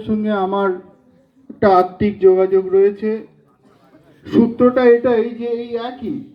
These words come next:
পড়াশুনোর এগিয়ে নিয়ে যাওয়ার সোপান হিসেবে তার সঙ্গে আমার পরিচয় হয়েছিল এবং সেটা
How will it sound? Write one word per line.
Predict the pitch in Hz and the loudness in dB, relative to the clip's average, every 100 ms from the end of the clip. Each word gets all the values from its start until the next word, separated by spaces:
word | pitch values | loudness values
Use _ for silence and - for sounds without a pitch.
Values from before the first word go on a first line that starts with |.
| - | -4
পড়াশুনোর | 208 226 233 247 240 240 233 - - | 0 0 -2 -2 0 2 0 -4 -2
এগিয়ে | 370 202 202 226 | 2 2 0 -4
নিয়ে | 220 226 226 | -4 -4 0
যাওয়ার | 220 220 233 254 - - _ - - - - _ _ - | 0 0 -2 -2 -10 -20 _ -20 -20 -20 -20 _ _ -4
সোপান | - 240 247 262 240 | 2 2 2 -2 -2
হিসেবে | 240 233 214 220 277 - - _ _ _ | -4 -4 -2 -2 -2 -6 -20 _ _ _
তার | - 185 | -6 -4
সঙ্গে | - - 220 | -6 -10 -8
আমার | 208 214 208 | -6 -4 0
পরিচয় | 180 190 196 202 | 0 0 0 0
হয়েছিল | 202 202 202 202 208 220 - _ _ _ _ _ _ | 2 2 0 -6 -8 -10 -16 _ _ _ _ _ _
এবং | 165 190 202 208 202 147 151 165 | -4 -2 -2 -4 -8 -12 -16 -16
সেটা | - 220 220 214 208 196 | -12 -8 -2 0 0 -2